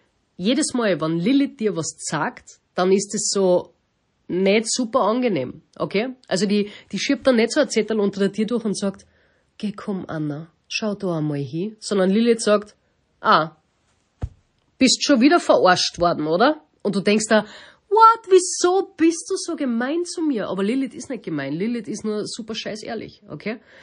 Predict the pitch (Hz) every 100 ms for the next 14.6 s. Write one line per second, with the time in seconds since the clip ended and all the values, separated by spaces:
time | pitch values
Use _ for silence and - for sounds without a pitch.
0 | - _ _ _ 202 190 247 294 - 190
1 | 226 - - 226 220 202 214 - 226 190
2 | 254 208 160 139 - 123 123 - - 180
3 | 175 240 214 123 151 _ _ _ _ _
4 | - 160 143 151 196 208 - 214 220 254
5 | 262 - 147 147 147 143 160 151 147 -
6 | 151 143 131 - 135 190 185 214 165 -
7 | 180 247 - _ _ 151 - 170 160 147
8 | - 165 - - 180 208 165 156 - 165
9 | 214 240 220 226 233 - 277 - - -
10 | - _ _ _ _ _ _ _ 190 214
11 | - 262 196 - - _ - 180 190 220
12 | 208 170 190 - - 196 190 196 180 185
13 | 175 170 185 202 190 180 185 - 170 196
14 | 214 233 220 - 117 -